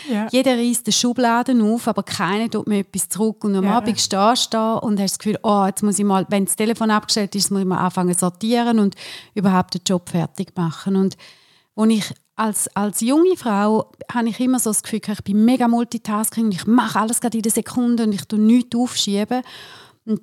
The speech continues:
Speaker 2: da merke ich auch, dass das gar nicht so effizient ist. Es ist viel gescheiter, du machst eins nach dem anderen und, und bleibst dran,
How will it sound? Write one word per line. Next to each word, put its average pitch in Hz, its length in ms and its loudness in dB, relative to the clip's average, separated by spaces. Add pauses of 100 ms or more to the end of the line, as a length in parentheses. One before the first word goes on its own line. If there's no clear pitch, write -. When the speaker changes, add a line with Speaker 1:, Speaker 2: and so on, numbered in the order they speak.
Speaker 2:
da 214 160 6
merke 220 400 0
ich 190 80 2
auch, 202 480 2
dass 196 220 -2
das - 200 -6
gar 180 220 0
nicht 208 220 0
so 202 80 0
effizient - 680 -4
ist. 160 200 -2
Es 180 140 -4
ist 185 160 -2
viel 220 120 0
gescheiter, 208 400 0
du 196 120 -2
machst 180 320 -2
eins 196 360 0
nach 196 160 0
dem 190 200 -2
anderen 170 580 0
und, 180 640 -4
und 180 300 -4
bleibst - 360 0
dran, 190 340 4